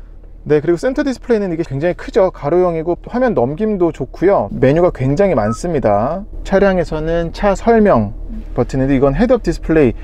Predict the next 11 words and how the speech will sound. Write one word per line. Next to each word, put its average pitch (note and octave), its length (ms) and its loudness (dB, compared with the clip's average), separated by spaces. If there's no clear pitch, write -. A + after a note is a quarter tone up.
헤드업 B3 200 0
디스플레이가 G3+ 520 0
들어갔는데 E3 440 2
이게 D3+ 80 0
상당히 C4 420 0
커요. F3+ 380 2
그리고 F3+ 640 2
운전자 D3 420 2
보조 C3 360 -2
기능이 B2+ 360 0
있고요. E3 500 0